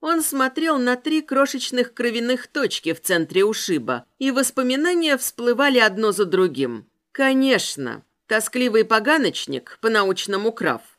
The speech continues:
походил на гигантского комара с красными прожилками на крыльях и тремя острыми зубками, которыми вгрызался в тело жертвы.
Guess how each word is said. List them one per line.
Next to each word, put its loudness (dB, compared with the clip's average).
походил 2
на 2
гигантского 0
комара 2
с -6
красными 0
прожилками 0
на -2
крыльях -4
и -6
тремя 0
острыми -2
зубками, -4
которыми 0
вгрызался 0
в -10
тело 0
жертвы. -4